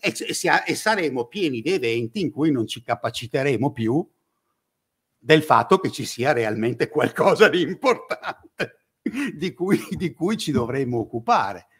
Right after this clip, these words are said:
Cioè, non vorrei che ave-, come dire, che fossimo sulla soglia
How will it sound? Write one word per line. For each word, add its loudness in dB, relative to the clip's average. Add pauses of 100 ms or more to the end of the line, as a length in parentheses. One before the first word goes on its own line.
(340)
Cioè, 2
non 2
vorrei 2
che 0
ave-, -2
come -2
dire, -2
che -8
fossimo -4
sulla -4
soglia -2